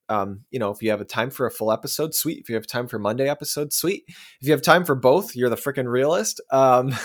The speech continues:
<laughs> and so anyway, today, let's talk about it. So no notes for this. So help if, I mean, just give me grace if I'm not, like,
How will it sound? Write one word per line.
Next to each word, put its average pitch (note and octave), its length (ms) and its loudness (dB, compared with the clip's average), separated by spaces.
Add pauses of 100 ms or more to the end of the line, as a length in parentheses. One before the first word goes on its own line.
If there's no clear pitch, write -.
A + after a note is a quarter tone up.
<laughs> - 680 -10
and C3+ 260 4
so F#3 100 4
anyway, D#3+ 260 6
today, E3 340 4 (160)
let's C3 120 -4
talk D3 200 2
about F#2+ 200 0
it. D#2+ 140 -6
So A#2 360 2 (100)
no B2+ 200 0
notes B2+ 360 2
for C3+ 100 -4
this. B2 300 2
So G#2+ 420 2
help - 380 -4 (240)
if, - 280 -4 (160)
I G2+ 100 -6
mean, F#2+ 260 -8
just - 240 -10
give G#2+ 100 -6
me G#2 120 -8
grace F2+ 340 -6
if G2 100 -14
I'm F#2 120 -8
not, E2+ 220 -10
like, F2 220 -12